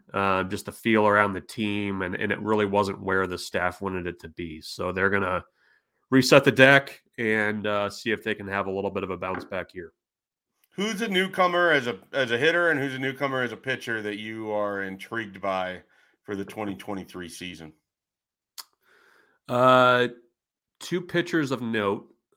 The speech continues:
Speaker 1: Um, one, Jace Kaminska. He was at, uh, Wichita State for two seasons, transferred in. Was a freshman All-American, um, and really good his first year at Wichita State. Uh, numbers took a little bit of a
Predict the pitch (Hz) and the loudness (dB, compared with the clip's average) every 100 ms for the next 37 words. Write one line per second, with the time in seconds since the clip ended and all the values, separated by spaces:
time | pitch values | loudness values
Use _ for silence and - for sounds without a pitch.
0 | - 110 104 101 104 104 110 123 117 110 | -4 -2 0 -2 -4 -2 0 2 0 -2
1 | 117 120 - 113 110 120 - 127 120 127 | -2 -2 -6 -6 -6 -6 -4 -2 -2 -6
2 | - 117 120 110 107 107 104 - - - | -8 -4 -4 0 2 0 -2 -10 -16 -8
3 | 101 101 117 117 - 107 101 - 110 110 | -4 0 -2 -4 -2 -2 -2 -2 0 0
4 | 110 - 107 - 113 - 107 107 104 104 | 0 -6 -12 -8 -8 -6 -6 -6 -4 -8
5 | 101 - 107 104 - 107 104 104 104 104 | -8 -4 -2 -2 -2 -2 0 0 -2 -8
6 | - _ _ - 127 - 143 139 151 127 | -20 _ _ -4 -4 0 0 2 2 4
7 | 131 120 110 117 113 113 95 85 80 _ | 4 4 4 4 2 -2 -4 -4 -14 _
8 | 98 101 98 98 90 110 135 107 85 107 | -2 0 0 -2 0 2 2 0 0 0
9 | 95 90 92 - 104 - 107 101 101 98 | 0 -4 -10 -4 -4 -2 -2 -2 -2 -6
10 | - 104 104 - 101 95 - _ _ _ | -2 -2 -2 -2 0 0 -2 _ _ _
11 | _ - 98 98 101 110 120 110 - 117 | _ -2 0 0 0 -2 0 0 -2 -6
12 | 117 104 107 101 104 98 | -2 0 0 0 -2 -2